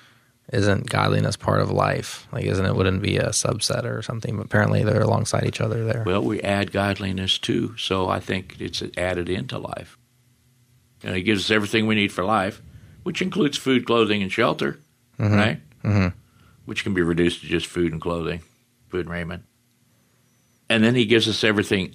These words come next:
Speaker 2: above and beyond that that we need for godliness, like his word. So what is godliness? Um,
Speaker 1: This word godly in,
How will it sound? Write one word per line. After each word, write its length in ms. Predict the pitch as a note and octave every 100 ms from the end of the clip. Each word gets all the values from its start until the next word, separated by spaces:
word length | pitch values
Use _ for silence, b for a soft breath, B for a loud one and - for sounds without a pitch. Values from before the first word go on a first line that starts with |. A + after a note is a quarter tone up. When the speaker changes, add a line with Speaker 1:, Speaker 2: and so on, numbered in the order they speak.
| -
Speaker 2:
above 320 | E2+ G2 G#2+
and 100 | G2+ F2+
beyond 340 | F#2+ C3+ D3+
that 180 | F#2+ F2
that 120 | F#2
we 120 | E2+
need 260 | E2+ F2 D#2+
for 240 | F2 E2 - _ -
godliness, 640 | F2 E2 - - - - - _ _ _ _ _ _ _ - - - - _ _ - - -
like 160 | F2+
his 140 | F#2 E2
word. 340 | G2+ G2 - - _ _ _ _ _ _ _ _ -
So 160 | - C3
what 160 | F3
is 100 | E3+
godliness? 680 | - C#3+ C3+ F#2 E2 - - -
Um, 460 | B2 C3+ C3 B2+ - b b b _ _ _ _ _ _ _ _ b b b b -
Speaker 1:
This 180 | - A#2+
word 340 | A#2 B2 G#2+
godly 480 | G#2 G2+ G2+ G2+ G2+
in, 460 | G2+ G2+ G#2 G#2+